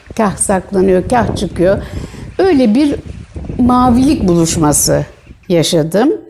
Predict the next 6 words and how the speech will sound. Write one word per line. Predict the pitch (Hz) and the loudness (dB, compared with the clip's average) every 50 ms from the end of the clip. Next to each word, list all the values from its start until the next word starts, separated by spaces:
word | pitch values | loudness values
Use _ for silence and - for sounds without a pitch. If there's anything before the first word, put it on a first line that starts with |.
| - - - - - - - - | -20 -20 -20 -20 -20 -20 -14 -4
Ondan | - 294 320 311 330 339 - | -2 0 2 4 4 2 2
sonra | - - 269 | 2 2 2
hani | 277 294 269 | 2 2 0
çiçeği | - 302 269 - - 294 254 | 0 -2 -2 0 2 2 2
ektiğinizde | - 262 220 - - 254 254 240 240 233 220 208 208 220 220 | 2 2 0 0 0 0 2 4 4 2 2 2 0 0 0
şöyle, | 214 - 269 262 247 233 226 214 208 208 | 0 2 0 2 2 2 2 2 2 0